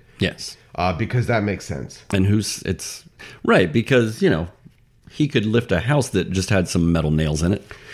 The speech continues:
Speaker 2: Sure, and, and it's
Speaker 1: And I'm sure that would support the full weight of the house all the way up into orbit.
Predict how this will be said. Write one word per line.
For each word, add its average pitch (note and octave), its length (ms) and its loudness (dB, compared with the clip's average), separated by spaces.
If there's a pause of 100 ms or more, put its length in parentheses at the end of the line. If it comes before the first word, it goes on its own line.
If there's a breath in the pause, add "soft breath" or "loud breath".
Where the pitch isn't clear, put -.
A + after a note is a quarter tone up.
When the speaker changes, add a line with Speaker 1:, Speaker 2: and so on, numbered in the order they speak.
Speaker 2:
Sure, F3 320 2
and, A#2+ 180 2
and C3+ 200 2
it's A#2 180 -4
Speaker 1:
And A#2 120 2
I'm C3+ 100 4
sure B2 140 2
that F#2+ 160 2
would F#2 100 -2
support G2 320 0
the F2 60 -2
full G2+ 240 0
weight F2 140 4
of E2 60 0
the E2 60 2
house G2 240 2
all F2+ 140 2
the F2+ 60 2
way F#2 100 2
up F2 100 0
into F2+ 120 2
orbit. A2 340 0